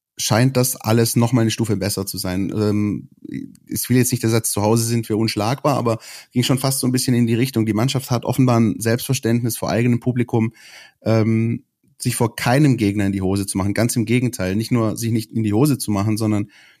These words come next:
das Spiel an sich zu reißen, dominant zu sein, die Fans mitzunehmen. Das hast du direkt in der Anfangsphase gemerkt.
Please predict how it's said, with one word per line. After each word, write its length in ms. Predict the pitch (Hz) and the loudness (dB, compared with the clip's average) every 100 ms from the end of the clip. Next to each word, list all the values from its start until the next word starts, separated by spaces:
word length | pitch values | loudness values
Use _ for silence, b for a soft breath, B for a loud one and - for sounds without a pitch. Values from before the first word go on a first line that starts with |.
| b - | b -8
das 120 | 113 | -6
Spiel 180 | - 117 | 0 2
an 140 | 95 | 4
sich 100 | 135 | 2
zu 100 | 131 | 0
reißen, 300 | 107 104 110 | 0 0 0
dominant 460 | 104 104 104 123 135 | 0 2 4 4 2
zu 100 | 120 | 0
sein, 460 | 101 92 92 98 - | -2 -2 -2 -4 -4
die 140 | 104 | -6
Fans 340 | - 123 135 127 | 0 2 4 2
mitzunehmen. 480 | 110 - 98 92 | -2 -2 -2 0
Das 160 | 95 101 | -2 -4
hast 160 | 113 113 | -4 -2
du 40 | |
direkt 280 | 117 117 131 | -2 -2 -2
in 80 | 117 | -2
der 80 | |
Anfangsphase 560 | 95 110 110 - 104 107 | -2 -2 -6 -4 -4 -2
gemerkt. 420 | 104 98 104 - | -2 0 -2 -4